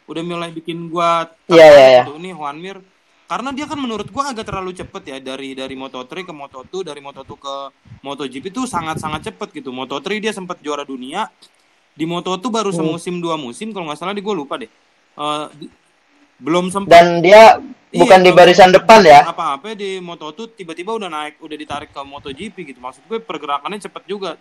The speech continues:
Speaker 1: Nah, tapi
Speaker 2: Hmm.
Speaker 1: ternyata di Moto G P dia berhasil adaptasi jauh lebih cepat menurut gue daripada waktu dia di Moto two.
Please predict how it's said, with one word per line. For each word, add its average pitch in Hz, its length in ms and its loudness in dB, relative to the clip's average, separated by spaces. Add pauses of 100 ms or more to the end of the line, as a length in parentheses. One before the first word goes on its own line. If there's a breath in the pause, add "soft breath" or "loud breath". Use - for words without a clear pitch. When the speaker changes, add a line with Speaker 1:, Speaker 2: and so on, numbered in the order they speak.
Speaker 1:
Nah, 151 200 -8
tapi 165 280 -4
Speaker 2:
Hmm. 151 80 -4
Speaker 1:
ternyata 165 480 -8
di 202 80 -12
Moto 165 240 -12
G 131 160 -18
P 214 80 -16
dia 214 160 -10
berhasil 185 360 -10
adaptasi 151 680 -10 (400)
jauh 220 240 -4
lebih 190 240 -8
cepat 185 240 -14
menurut 190 320 -14
gue 214 160 -8
daripada 185 400 -10
waktu 196 240 -12
dia 165 160 -12
di 160 80 -12
Moto 160 240 -12
two. 151 240 -12